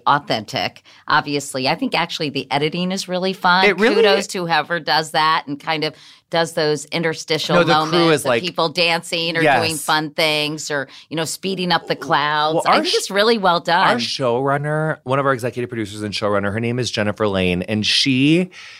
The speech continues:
Speaker 2: she has so many of, like, the qualities that my stepdad had that, like, made me the best version of myself in my relationship with him. And I feel like she does that too. Like, she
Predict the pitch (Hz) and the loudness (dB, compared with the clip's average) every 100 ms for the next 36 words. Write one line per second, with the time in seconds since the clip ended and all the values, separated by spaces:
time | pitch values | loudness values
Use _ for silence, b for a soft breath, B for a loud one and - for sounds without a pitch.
0 | B - 135 120 - 127 117 127 131 127 | B 0 4 4 4 2 2 0 -2 -2
1 | 117 - 98 98 101 104 104 98 - 90 | -4 -2 2 2 0 -2 -2 -2 -2 -4
2 | - 104 104 113 110 110 104 101 101 95 | 0 0 0 0 0 2 0 -2 -2 0
3 | 95 98 110 110 92 98 95 - 92 92 | 0 0 0 0 0 -2 -2 0 2 2
4 | 92 117 127 127 143 131 120 107 98 92 | 0 -2 -2 0 0 0 0 -2 0 2
5 | 90 82 143 - 175 175 175 175 127 104 | 2 -2 -4 -2 0 0 0 2 2 0
6 | 123 120 - - 104 107 120 B B B | 0 -2 -2 -2 2 2 2 B B B
7 | B B 117 120 104 113 - - 110 113 | B B 0 2 4 2 0 -2 0 0
8 | 107 - - 117 117 127 | 0 -2 0 2 2 0